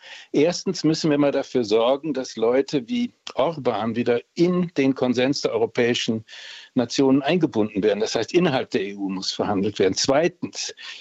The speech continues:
sehen wir im Moment, wie stark die Allianzbildung Russlands mit Indien, mit China,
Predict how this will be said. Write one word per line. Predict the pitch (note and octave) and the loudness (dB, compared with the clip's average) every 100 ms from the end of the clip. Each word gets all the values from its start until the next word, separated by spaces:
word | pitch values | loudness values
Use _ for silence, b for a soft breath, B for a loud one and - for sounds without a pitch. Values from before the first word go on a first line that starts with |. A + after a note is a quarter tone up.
| - | -6
sehen | G2 A2 E3+ G3 | 0 4 4 4
wir | D3 D3 | 2 2
im | A#2+ | 0
Moment, | A2 A2+ A2+ C3+ F3+ - - - | 0 0 0 0 -2 -6 -14 -6
wie | A#2+ F#3+ | -2 0
stark | - - - C#3 D#3 F3 - - _ | -2 -2 0 2 0 -2 -10 -20 _
die | B2 B2+ A#2+ - | -2 0 0 0
Allianzbildung | B2+ B2+ C#3 F#3+ F#3 - C#3+ C3+ B2+ | 2 2 2 2 0 0 2 4 2
Russlands | A2 F3+ - - C3 B2 | 2 0 0 0 0 0
mit | B2 B2 D3+ | -4 0 2
Indien, | E3 D#3 C#3 C3 | 2 2 4 4
mit | B2+ | 2
China, | - D#3+ D#3+ C#3 B2 | -2 0 2 2 0